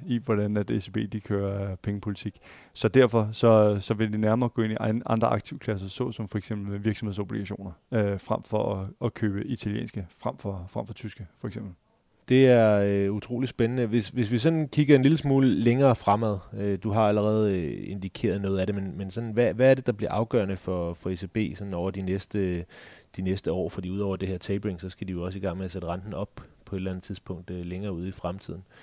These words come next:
Speaker 2: Hva-, hva-, hvad er det, der, der bliver den afgørende parameter i forhold til, hvor hurtigt de her ting kan, kan gå?
Speaker 1: Ja, det, det er inflationen. Altså, hvor, hvor hurtigt kommer inflationen i euroområdet op? Altså, og specielt kerneinflationen. Øh,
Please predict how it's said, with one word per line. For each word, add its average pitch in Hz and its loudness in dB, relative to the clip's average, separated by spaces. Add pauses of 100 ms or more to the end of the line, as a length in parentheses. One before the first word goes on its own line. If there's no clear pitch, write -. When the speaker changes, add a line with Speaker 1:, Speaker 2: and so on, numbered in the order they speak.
(360)
Speaker 2:
Hva-, - -12
hva-, 117 -6
hvad 127 6
er 131 8
det, 123 -4
der, 117 4 (200)
der 107 0
bliver 98 -2
den 101 -6 (100)
afgørende 95 -2
parameter 95 -4
i 92 -6
forhold 92 -6
til, - -12
hvor 90 -6
hurtigt 98 -6
de 95 -6
her 92 -6
ting - -16
kan, 92 -8
kan 90 -12
gå? - -14 (200)
Speaker 1:
Ja, - -10 (360)
det, 117 2
det 117 0
er 113 0
inflationen. 98 -6 (280)
Altså, 98 -2
hvor, 117 2
hvor 107 -2
hurtigt 113 2
kommer 104 -4
inflationen 104 -6
i - -6
euroområdet 98 -4
op? - -8 (240)
Altså, 104 -2
og 107 0
specielt 123 -4
kerneinflationen. 101 -6 (180)
Øh, 98 -4